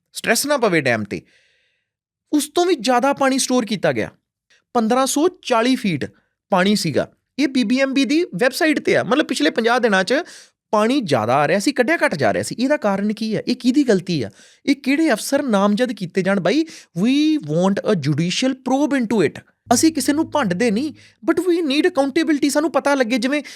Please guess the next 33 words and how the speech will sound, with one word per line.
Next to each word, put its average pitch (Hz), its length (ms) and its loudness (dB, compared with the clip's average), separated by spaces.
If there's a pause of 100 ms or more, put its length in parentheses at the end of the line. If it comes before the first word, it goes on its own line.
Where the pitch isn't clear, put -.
(140)
ਅਸੀਂ 277 160 0
ਬਾਹਰ 214 240 0
ਦੀਆਂ 269 200 0
ਕੰਟਰੀਆਂ 208 460 0
ਨੂੰ 220 120 0
ਜੇ 196 200 0
ਅਸੀਂ, 202 340 -2 (300)
ਅਸੀਂ, 226 400 0
ਅਸੀਂ 220 180 0
ਫਾਲੋ 175 320 2
ਕਰਦੇ 135 400 0
ਹਾਂ, 147 260 0
ਅਸੀਂ 190 180 -2
ਕਹਿੰਦੇ 190 260 0
ਹਾਂ 214 80 2
ਵੀ 196 120 0
ਅਸੀਂ 185 200 -2
ਉਹਨਾਂ 180 180 0
ਨੂੰ 202 160 0
ਕਾਪੀ 175 300 -2
ਕਰਨਾ, 170 340 -2 (200)
ਸਾਨੂੰ 247 240 0
ਪ੍ਰੋਪਰ 233 340 0
ਇੱਕ 262 120 -2
ਡਾਕੂਮੈਂਟਰੀ 226 600 0
ਬਣਾ 269 220 2
ਕੇ 180 120 -2
ਦਿੱਤੀ 151 260 -2
ਜਾਵੇ, 156 180 2
ਸਾਨੂੰ 269 260 0
ਟਾਈਮਲਾਈਨ 262 380 0
ਦੱਸਿਆ 254 220 0
ਜਾਵੇ 202 220 0